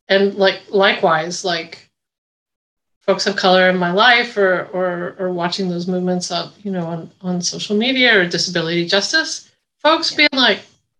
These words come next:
Speaker 1: this is how we do it. <laughs>
Speaker 2: Yeah. <laughs>
Speaker 1: This is what I have. What do you, you know, and I can share, and we share, and we gather, and we do this for one another. Like, "Oh,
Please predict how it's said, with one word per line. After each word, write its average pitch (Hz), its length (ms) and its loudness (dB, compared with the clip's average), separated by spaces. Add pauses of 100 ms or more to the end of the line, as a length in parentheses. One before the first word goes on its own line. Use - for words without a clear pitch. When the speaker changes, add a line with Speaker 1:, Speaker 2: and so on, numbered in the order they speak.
(720)
Speaker 1:
this 240 200 0
is 339 120 -4
how 262 180 2
we 240 80 0
do 285 240 2
it. 127 160 -2 (340)
<laughs> 202 100 0
Speaker 2:
Yeah. - 500 4
<laughs> 254 840 -2 (280)
Speaker 1:
This 233 180 -2
is 247 120 -4
what 269 200 6
I 330 140 6
have. 185 460 2
What 226 220 -2
do 254 60 -2
you, 220 280 -6
you 262 100 2
know, 208 240 6
and 220 540 0 (560)
I 190 80 -4
can 214 200 -4
share, 294 440 2
and 180 100 -6
we 196 160 -2
share, 277 380 0
and 175 120 -6
we 196 220 -4
gather, 214 480 -2
and 175 160 -2
we 196 340 -2 (220)
do 247 100 -10
this 254 220 -6
for 208 160 -2
one 202 200 2
another. 208 440 0
Like, 202 220 -12 (160)
"Oh, 247 480 -4